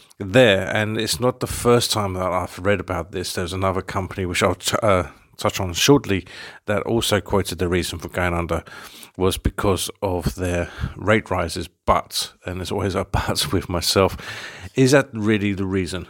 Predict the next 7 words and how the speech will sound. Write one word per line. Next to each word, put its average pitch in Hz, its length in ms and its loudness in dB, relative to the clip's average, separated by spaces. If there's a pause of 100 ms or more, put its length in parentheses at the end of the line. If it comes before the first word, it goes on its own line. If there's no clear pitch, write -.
(100)
why 95 260 -4
they 90 140 -2
went 87 180 -2
under? 87 380 -4 (260)
And 95 420 -2
I, 104 360 2 (1080)
although 127 400 6